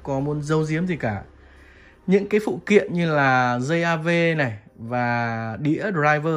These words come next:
ấy thì bên Nhật khi mà em mua về shop bên đấy người ta gửi về như thế nào thì em sẽ giao cho các bác như thế. Còn bình thường nó có hay không, hai cái đó nó không quan trọng.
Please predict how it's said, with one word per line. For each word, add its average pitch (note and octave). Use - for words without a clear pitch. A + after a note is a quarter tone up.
ấy E3+
thì C3+
bên D3+
Nhật C#3+
khi E3+
mà C#3+
em D3
mua D3+
về A#2+
shop G#3
bên D3
đấy C3+
người D3+
ta C3+
gửi A#2+
về A2+
như C3
thế C3+
nào C3+
thì A2+
em B2
sẽ C3
giao B2+
cho B2
các B2+
bác D3
như D3
thế. B2
Còn B2
bình C#3
thường B2
nó A#2
có B2+
hay F#3
không, E3
hai D#3
cái C#3+
đó C3+
nó C3
không D#3
quan D3
trọng. -